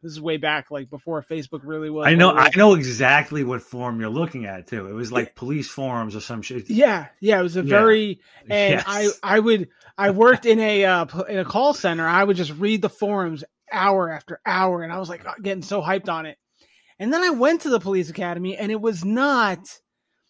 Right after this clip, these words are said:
Speaker 1: it was okay, but it wasn't anywhere near as exciting as the, the forum made it sound.
Speaker 2: Right.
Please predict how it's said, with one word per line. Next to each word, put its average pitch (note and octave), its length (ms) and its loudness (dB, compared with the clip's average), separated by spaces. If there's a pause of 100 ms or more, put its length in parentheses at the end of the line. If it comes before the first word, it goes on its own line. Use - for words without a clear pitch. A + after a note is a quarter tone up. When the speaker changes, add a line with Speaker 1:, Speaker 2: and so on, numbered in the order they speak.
(320)
Speaker 1:
it D#4 100 -4
was D#4 120 4
okay, F#3 560 2
but F#3+ 160 -4
it G3 80 -2
wasn't G#3+ 360 -2
anywhere G3 400 -4
near F#3 280 -6
as D#3+ 100 -10
exciting E3+ 520 -6
as D3+ 240 -12
the, C#3+ 140 -18 (280)
the D3 100 -14
forum F3 420 -4
made D3 180 -10
it B2+ 100 -16
sound. A#2+ 400 -12 (560)
Speaker 2:
Right. F2+ 340 -10